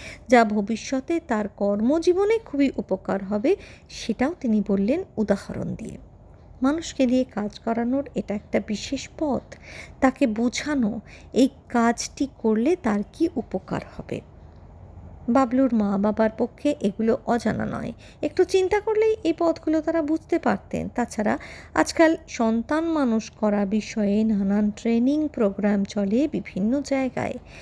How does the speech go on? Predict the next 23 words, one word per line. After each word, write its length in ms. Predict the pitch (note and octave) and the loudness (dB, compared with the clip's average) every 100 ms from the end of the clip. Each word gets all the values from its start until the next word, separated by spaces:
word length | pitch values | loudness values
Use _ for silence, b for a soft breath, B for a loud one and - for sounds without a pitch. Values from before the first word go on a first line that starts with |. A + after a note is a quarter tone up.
| B B - | B B 2
তিন 220 | D#4+ D#4+ | 4 6
দিনের 300 | D#4 E4+ F4 E4+ - | 6 4 4 2 0
এই 120 | C4 | -2
প্রোগ্রামগুলিতে 840 | D4 D4+ D4 D#4+ D#4 E4 F4 F#4+ - | 0 0 2 0 2 2 2 -2 -2
অনেক 180 | G#4 A4 | -4 -4
কিছু 260 | F#4+ - | -4 -4
শেখা 400 | E4+ B3+ A3+ B3 | -4 -4 -2 -2
যায় 280 | A3+ G#3+ G#3+ | 0 2 0
যা 200 | G#3 C#4+ | 2 2
বাস্তব 480 | - - F3 - G3+ | 2 -2 -4 -6 -6
জীবনে 440 | - G#3+ G#3 C4 A#4 B B - | -4 -4 -2 -2 -4 B B 0
খুবই 220 | - A4+ | 4 6
কাজে 400 | A#4 C#4+ G#3+ - | 6 2 0 0
লাগে, 340 | - G3+ - - - - | -2 -4 -8 -16 -18 -8
কিন্তু 260 | E4+ D#4+ D4 | -4 -4 -2
তারা 320 | C#4+ C#4 C#4 | 0 2 0
এসব 240 | C4+ D4+ D4 | 0 -4 -2
কখনো 300 | D4 - C#4+ - | -4 -2 -4 -4
অ্যাটেন্ড 340 | C#4 D#4 E4+ | -6 -6 -6
করেননি, 480 | - E4 D#4 D#4 D4+ D#4+ B B - - | -2 0 2 -2 -4 -8 B B -20 -4
ফলে 300 | G#3+ G3 E4+ B B B | 0 0 0 B B B
সূক্ষ্ম 580 | - - G4 - - F#4+ | -4 -2 -2 -4 0 0
বিষয়গুলি 800 | C4 G#3 - G#3+ A3 - G#3+ | 2 -4 -4 -4 -2 -4 -2